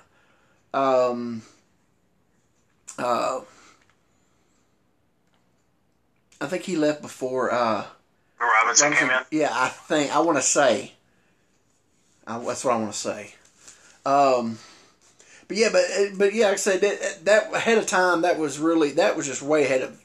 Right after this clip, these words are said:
Speaker 1: ahead of, you know, I was, I was, I was, I was marking out for it.
Speaker 2: Yeah, no, I popped huge.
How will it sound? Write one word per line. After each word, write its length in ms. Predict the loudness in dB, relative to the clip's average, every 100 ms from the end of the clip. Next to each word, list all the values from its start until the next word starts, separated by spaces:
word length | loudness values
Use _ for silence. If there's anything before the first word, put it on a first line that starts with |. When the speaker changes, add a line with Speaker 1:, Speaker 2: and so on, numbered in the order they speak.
| -14
Speaker 1:
ahead 160 | -10 -10
of, 160 | -12 -18 -16
you 180 | -14
know, 240 | -12 -12 -14 _ _ _ _ _ _ _ _ -4
I 140 | -2
was, 240 | 0 -2 2
I 140 | 2
was, 300 | 2 0 -6 -12 -4
I 80 | 0
was, 360 | 0 -2 -10 -16 _
I 80 | -10
was 120 | -6
marking 320 | -2 -2 -2 -8
out 220 | -10 -12
for 240 | -12 -12
it. 60 | -16 _ _ _ _ _ -2
Speaker 2:
Yeah, 60 | 2 4
no, 60 | 6
I 180 | 4 4
popped 280 | 4 2 2
huge. 300 | 0 0